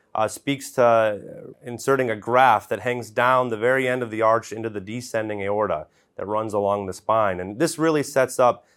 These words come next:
subsequent stages for repair of aneurysms that travel beyond the arch and down the aorta. So these procedures, I think the, the soft elephant trunk, the traditional elephant trunk, it's a, it's a soft tube graft that we place down there and then we can access from the side. And then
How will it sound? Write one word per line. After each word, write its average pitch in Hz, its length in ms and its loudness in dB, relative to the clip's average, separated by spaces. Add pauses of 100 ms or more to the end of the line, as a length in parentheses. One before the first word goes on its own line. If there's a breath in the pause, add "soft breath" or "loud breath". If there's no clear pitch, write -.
(100)
subsequent 123 600 0
stages 98 720 -4 (100)
for 101 400 -4
repair 107 400 -2
of 101 60 -2
aneurysms 110 480 -4
that 98 120 -6
travel 110 420 2
beyond 110 460 0
the 90 80 -6
arch 85 240 -2
and 92 140 -10
down 98 240 -2
the 87 60 -10
aorta. 80 340 -10 (160)
So - 160 -8
these 156 200 -2
procedures, 143 720 0
I 113 80 -4
think 120 260 -6 (160)
the, 107 420 -2
the 104 140 -10
soft 127 340 4
elephant 120 300 2
trunk, 113 160 -4
the 104 60 -14
traditional 117 320 -4
elephant 110 220 -2
trunk, 110 220 -4
it's 107 120 -8
a, 101 160 0 (320 soft breath)
it's 107 140 -12
a 113 40 -6
soft 131 400 6
tube 127 220 -6
graft 117 320 4
that 107 80 -4
we 107 80 -4
place 113 320 -2
down 107 260 -2
there 113 160 0
and 110 100 -4
then 107 100 -4
we 110 80 -8
can 104 140 -8
access 101 360 -4
from 101 120 -8
the 98 80 -6
side. 98 380 0
And 101 100 -8
then 101 220 -6